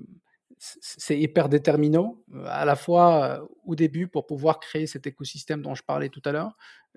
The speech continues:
mais aussi pour, euh, on, on a une responsabilité au bout d'un moment, on a une responsabilité par rapport aux personnes qu'on a pu... Parce que, euh, le leadership, c'est pas donner des ordres, c'est embarquer,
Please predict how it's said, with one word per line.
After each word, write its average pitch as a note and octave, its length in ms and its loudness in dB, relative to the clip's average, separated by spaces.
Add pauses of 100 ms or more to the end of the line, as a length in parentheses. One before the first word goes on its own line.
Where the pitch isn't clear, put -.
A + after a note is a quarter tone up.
mais D#3 240 2
aussi F#3 400 0
pour, D#3+ 480 0
euh, C3 180 -2 (720)
on, D3+ 380 -2
on D#3 160 2
a F#3 80 8
une F3 120 4
responsabilité D3 800 2
au D#3+ 100 2
bout D3 120 -2
d'un C#3 100 4
moment, D3+ 240 0
on C#3+ 160 -6
a B2+ 60 -2
une C3 120 -4
responsabilité C#3 680 -10
par C3 140 -2
rapport C3+ 240 -6
aux C3 80 -6
personnes F3+ 400 -4
qu'on D#3+ 180 -10
a D3 60 -2
pu... D#3 260 -10 (240)
Parce - 140 -16
que, C#3+ 180 -14 (340)
euh, C#3+ 120 -8 (420)
le D#3+ 260 -8
leadership, D#3+ 640 -2
c'est - 260 -10 (280)
pas D3+ 100 2
donner C#3+ 240 0
des C#3+ 220 -2
ordres, G#3 260 -2
c'est - 140 -4
embarquer, C3+ 500 2